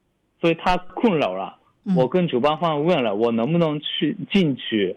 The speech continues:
Speaker 1: 说明会，帮他做翻译，但是他不让我进来，规定就是火炬手之外的人不能进去。
Speaker 2: 哦。
Speaker 1: 呃，因为这是国际交流的大，大型的活动，为什么不让我进？
Speaker 2: 嗯。
Speaker 1: 一个外国人在日本
Speaker 2: 嗯。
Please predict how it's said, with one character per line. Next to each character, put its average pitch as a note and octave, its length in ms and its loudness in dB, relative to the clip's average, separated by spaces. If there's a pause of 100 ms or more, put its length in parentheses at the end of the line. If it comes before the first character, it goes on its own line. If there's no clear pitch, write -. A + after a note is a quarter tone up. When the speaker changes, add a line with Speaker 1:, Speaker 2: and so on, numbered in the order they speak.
Speaker 1:
说 E3 200 2
明 C3 240 -4
会， C3 440 0
帮 D#3+ 200 0
他 D#3 240 0
做 C3+ 360 0
翻 D3 240 0
译， A#2+ 200 -4 (380)
但 F#3+ 140 2
是 G3 80 2
他 G#3 100 2
不 E3+ 160 2
让 G3 160 4
我 D3+ 100 0
进 D#3+ 200 -2
来， G2+ 200 -4 (360)
规 G3+ 200 4
定 E3+ 320 0
就 D3 140 -2
是 A#2+ 420 0 (540)
火 C#3+ 220 2
炬 G3 180 2
手 C#3+ 160 0
之 F3+ 200 0
外 F#3 180 2
的 B2+ 100 -2
人 G#2 140 -4
不 F3+ 120 -2
能 A#2+ 200 2
进 A#2+ 220 0
去。 - 200 -8
Speaker 2:
哦。 E3+ 760 0
Speaker 1:
呃， C#3 140 0
因 G#3+ 140 4
为 B3+ 100 2
这 B3 140 -2
是 B3 140 2
国 D#3+ 240 4
际 G#3+ 380 0
交 A3+ 260 2
流 F3 160 2
的 F3 140 0
大， F3+ 340 -2
大 G3+ 280 0
型 C#3+ 140 -6
的 D#3 80 2
活 B2 240 -2
动， C#3 240 0
为 A3+ 180 4
什 E3+ 80 -2
么 B2 100 -2
不 B2 180 -2
让 D#3 180 2
我 A2+ 140 -2
进？ B2+ 260 -6
Speaker 2:
嗯。 G3+ 260 8
Speaker 1:
一 F#3+ 60 8
个 F#3+ 140 4
外 G3 280 2
国 A#2+ 220 2
人 F#2+ 220 -6
在 G3 180 6
日 F#3 240 2
本 A2+ 200 -6
Speaker 2:
嗯。 F2 80 -16